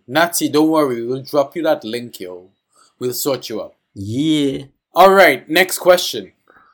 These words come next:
Speaker 2: So we got a couple of questions from fans n-, through WhatsApp mainly. Um, so Ian,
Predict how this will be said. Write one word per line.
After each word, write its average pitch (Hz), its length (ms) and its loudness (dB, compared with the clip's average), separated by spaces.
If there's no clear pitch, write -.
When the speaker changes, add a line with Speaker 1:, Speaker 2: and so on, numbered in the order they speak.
Speaker 2:
So - 180 4
we 151 120 2
got 180 160 4
a 233 40 -2
couple 180 220 0
of 180 40 -14
questions 147 420 -6
from 127 480 -10
fans 151 540 -4
n-, 117 280 -8
through 165 340 -2
WhatsApp 123 560 -6
mainly. 135 760 -8
Um, 104 720 -4
so - 360 -8
Ian, 202 640 -2